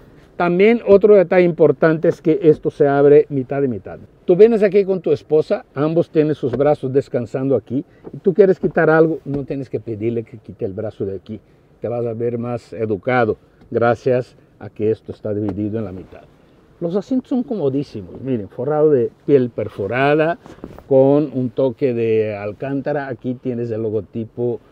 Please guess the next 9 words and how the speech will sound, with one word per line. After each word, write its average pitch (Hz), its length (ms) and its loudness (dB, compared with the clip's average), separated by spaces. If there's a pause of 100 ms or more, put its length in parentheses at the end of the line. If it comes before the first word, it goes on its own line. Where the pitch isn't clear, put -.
(320)
F 120 680 2
Sport 135 500 0 (500)
y 135 640 6 (1400)
vaya, 180 340 -2 (680)
quitamos, 214 1000 -4
abrimos 170 480 -6
el 185 160 -2
quemacocos 160 1000 -8 (720)
y 147 360 2